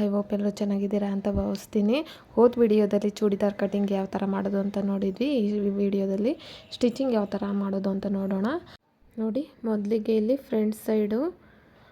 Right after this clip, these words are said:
ಆರ್ಮ್ ಹೋಲ್ ರೌಂಡ್ ಏನಿದೆ, ಅದು ಹಾಫ್ ಇಂಚ್ ಕಟ್ ಮಾಡ್ಕೊತಾ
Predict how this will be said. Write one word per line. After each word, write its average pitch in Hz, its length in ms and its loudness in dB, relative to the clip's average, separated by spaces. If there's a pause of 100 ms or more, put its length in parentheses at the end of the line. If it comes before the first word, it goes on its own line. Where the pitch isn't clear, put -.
(240)
ಆರ್ಮ್ 220 200 4
ಹೋಲ್ 214 180 4
ರೌಂಡ್ 208 260 2
ಏನಿದೆ, 208 500 0 (720)
ಅದು 208 140 2 (100)
ಹಾಫ್ 202 300 -2
ಇಂಚ್ 208 200 -2 (200)
ಕಟ್ 208 200 -4
ಮಾಡ್ಕೊತಾ 208 480 -2